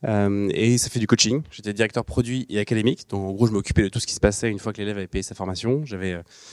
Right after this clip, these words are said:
dans l'équipe les techs et les mentors, et, euh, on avait, euh, beaucoup de questions. Donc là on est en deux mille dix-huit deux mille dix-neuf, donc on avait beaucoup de questions sur le R G P D, puisque le R G P D venait d'arriver, et les entrepreneurs disaient, « Bon bah ok, comment je fais pour mettre en conformité R G P D ? »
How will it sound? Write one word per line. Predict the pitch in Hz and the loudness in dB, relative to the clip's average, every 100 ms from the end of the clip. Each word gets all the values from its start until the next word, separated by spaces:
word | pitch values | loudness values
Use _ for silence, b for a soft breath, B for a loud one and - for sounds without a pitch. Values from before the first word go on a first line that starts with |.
| B | B
dans | 113 | 6
l'équipe | 110 110 123 110 | 6 4 0 0
les | 95 104 | 0 0
techs | 120 110 104 | -2 -2 -4
et | |
les | 95 | 0
mentors, | 98 95 135 156 101 B B B - - | 0 4 2 2 -2 B B B -16 2
et, | 123 123 | 4 6
euh, | 120 113 110 107 | 6 4 4 2
on | 98 120 | 0 2
avait, | 120 120 139 151 147 | 0 2 2 4 2
euh, | 110 | 2
beaucoup | 110 165 202 | 0 0 0
de | - | 0
questions. | 165 - - 208 - | -2 -2 0 0 0
Donc | 120 120 | -2 0
là | 143 | 2
on | |
est | |
en | 117 | 2
deux | 98 123 | 2 0
mille | 139 | 0
dix-huit | 143 | 0
deux | 131 | 0
mille | 123 | 2
dix-neuf, | 120 170 | 2 2
donc | 139 | 2
on | 120 | 2
avait | 113 | 0
beaucoup | 113 196 | 2 0
de | - | 4
questions | 170 - 170 185 | 2 2 0 -2
sur | - - - 180 - - b b b b | -2 -2 2 2 0 -12 b b b b
le | 123 135 | 6 6
R | |
G | 135 | 6
P | 135 | -4
D, | 98 - | -8 -10
puisque | - 104 | -14 -8
le | 104 | -4
R | 104 | -4
G | 101 | -4
P | 104 | -4
D | 123 | -4
venait | 117 | -4
d'arriver, | 101 98 92 139 - _ _ b b b - | -4 -4 -4 -6 -8 _ _ b b b 2
et | |
les | 120 113 | 4 4
entrepreneurs | 104 101 98 113 | -2 -4 -2 0
disaient, « | 120 107 | 0 -2
Bon | 127 | -2
bah | 95 98 | -2 -4
ok, | - 127 107 | -8 -10 -10
comment | 120 117 | -12 -12
je | 123 | -10
fais | 131 | -10
pour | 110 | -4
mettre | 107 104 | -4 -4
en | 104 | -6
conformité | 104 101 104 104 | -2 0 0 0
R | |
G | 98 | 0
P | 92 | 0
D ? » | 95 127 | 2 2